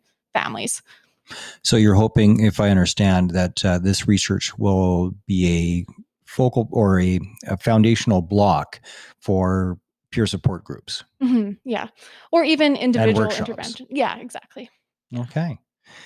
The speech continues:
Speaker 2: Well, I'm looking forward to that, both for our own, uh,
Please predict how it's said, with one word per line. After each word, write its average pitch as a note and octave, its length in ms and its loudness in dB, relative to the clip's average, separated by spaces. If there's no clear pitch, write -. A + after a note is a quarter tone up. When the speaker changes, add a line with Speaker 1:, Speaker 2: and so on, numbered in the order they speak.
Speaker 2:
Well, A2+ 320 0
I'm G#2+ 340 2
looking A#2 240 -2
forward B2+ 300 -4
to G#2+ 100 -10
that, G2 380 -4
both G#2 220 -6
for F#2+ 220 -6
our F2+ 240 -4
own, G#2 380 -4
uh, F#2 200 -8